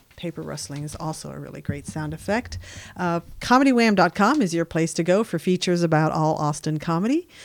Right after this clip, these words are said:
In addition to podcasts, Comedy Wham brings you articles, album reviews, our advice column, Rochelle Takes on Comedy, our festivals page listing upcoming festivals across the country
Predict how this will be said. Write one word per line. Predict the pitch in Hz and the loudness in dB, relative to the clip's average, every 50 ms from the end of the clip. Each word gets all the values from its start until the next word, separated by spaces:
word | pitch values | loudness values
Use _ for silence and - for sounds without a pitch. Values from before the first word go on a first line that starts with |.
| - - _ _ - | -20 -20 _ _ 2
In | 196 185 | 4 4
addition | 185 170 180 175 - - 185 175 | 4 4 4 2 2 2 0 0
to | - 175 160 | 2 0 -2
podcasts, | - - 180 170 165 170 - - 165 175 240 254 - - - - - | 0 0 2 2 2 2 2 0 2 2 2 0 -4 -8 -12 -14 -14
Comedy | - - - 160 160 160 160 160 | -8 -4 -2 -2 0 0 0 2
Wham | 165 190 196 196 202 196 | 2 4 4 4 2 2
brings | 180 170 175 160 - | 0 0 0 0 -2
you | - - | -2 0
articles, | - 185 180 185 185 190 180 175 175 165 | 0 0 0 0 0 0 2 2 2 0
album | - 147 156 170 170 175 170 170 170 | 0 0 0 0 0 0 0 0 0
reviews, | 170 165 160 170 170 165 165 165 170 - | 0 0 0 0 0 0 -2 -2 -4 -8
our | - - 156 143 | -10 -8 -6 -6
advice | 151 151 147 165 165 170 165 - | -6 -4 -2 0 0 0 -2 -6
column, | - - 170 165 165 160 165 160 | -8 -6 -4 -2 -2 -2 -2 -2
Rochelle | 151 151 151 - - 156 156 160 | -2 -4 -4 -2 -2 -2 -2 -2
Takes | - 170 156 151 - - | -2 -2 -4 -4 -4 -6
on | 139 147 151 | -4 -4 -4
Comedy, | - - 196 196 196 196 196 190 202 196 - - - - - - _ | -2 0 0 0 2 0 0 -2 -2 -4 -8 -18 -20 -20 -20 -16 _
our | - 143 | -10 -10
festivals | - - 208 208 - - 202 185 190 190 190 - | -2 0 0 0 0 0 -2 0 0 -2 -2 -2
page | - 180 185 185 180 180 180 - - - | -2 0 2 4 4 2 0 -2 -4 -4
listing | 165 165 160 - - 156 151 - | -4 -6 -6 -4 -6 -8 -6 -6
upcoming | - 165 - - 175 160 160 156 156 | -8 -10 -8 -6 -4 -4 -2 -4 -2
festivals | - 160 160 - - 165 156 156 156 156 | -4 -4 -6 -4 -6 -6 -6 -4 -6 -6
across | 151 - - 151 139 147 - | -8 -8 -6 -6 -6 -6 -8
the | - - | -12 -14
country | - - - 240 233 - 240 233 233 226 | -12 -6 -6 -4 -4 -2 -2 -4 -4 -4